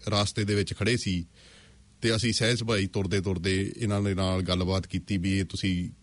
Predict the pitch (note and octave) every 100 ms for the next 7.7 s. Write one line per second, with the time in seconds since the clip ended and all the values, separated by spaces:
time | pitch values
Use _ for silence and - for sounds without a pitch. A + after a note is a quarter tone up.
0 | - - - G#2+ G2 F#2+ F#2+ F#2+ F#2 F2+
1 | G2 F#2 - F#2+ F#2+ F2+ F#2+ F2 G2+ G#2+
2 | D#2+ - - - - - - G2 F#2+ F#2+
3 | A2+ A2 A2+ G#2 G2+ F#2+ F#2+ F#2 F#2 F2+
4 | G2+ F2+ F#2+ F#2+ F#2+ - - - - G#2
5 | - G2+ F#2+ E2 G2+ G2 - G2 F#2 F2
6 | - F#2 F#2 F2+ F2 F#2+ F#2 F#2 F2+ F2
7 | - F2+ F2+ F#2 F2+ F2+